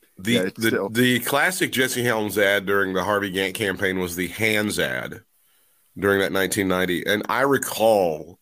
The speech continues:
Speaker 1: we had the audio version because I was on, I was doing the overnight show, and then you came on and did mornings.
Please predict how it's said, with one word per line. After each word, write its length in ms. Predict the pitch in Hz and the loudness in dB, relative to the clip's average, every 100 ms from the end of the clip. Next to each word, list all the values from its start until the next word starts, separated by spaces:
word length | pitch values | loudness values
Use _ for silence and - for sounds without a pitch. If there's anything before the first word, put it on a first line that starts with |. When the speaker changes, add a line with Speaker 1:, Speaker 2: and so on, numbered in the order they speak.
| _ _ _ _ _ _ _ _ _ _ | _ _ _ _ _ _ _ _ _ _
Speaker 1:
we 260 | 98 113 131 | 0 2 4
had 200 | 135 110 | 2 0
the 120 | 107 | -2
audio 420 | 101 143 160 104 | 0 2 2 0
version 500 | 82 82 82 90 92 | 0 -4 -4 -6 -8
because 300 | 92 87 95 | -8 -4 -2
I 260 | 95 110 113 | -2 0 0
was 240 | 110 107 | 0 -2
on, 520 | 107 107 107 104 95 - | -2 0 0 0 -4 -6
I 140 | 101 117 | -2 0
was 300 | 113 95 - | 0 -4 -8
doing 380 | 107 107 110 104 | -4 0 2 2
the 80 | |
overnight 360 | 110 117 101 90 | 2 2 0 0
show, 320 | - 92 90 | -2 0 0
and 80 | 95 | 0
then 80 | 95 | -2
you 100 | 107 | -2
came 240 | 113 104 | -2 -2
on 180 | 98 92 | 0 0
and 100 | 92 | 0
did 140 | 92 85 | -2 2
mornings. 580 | 117 127 104 90 - | 2 4 0 -4 -12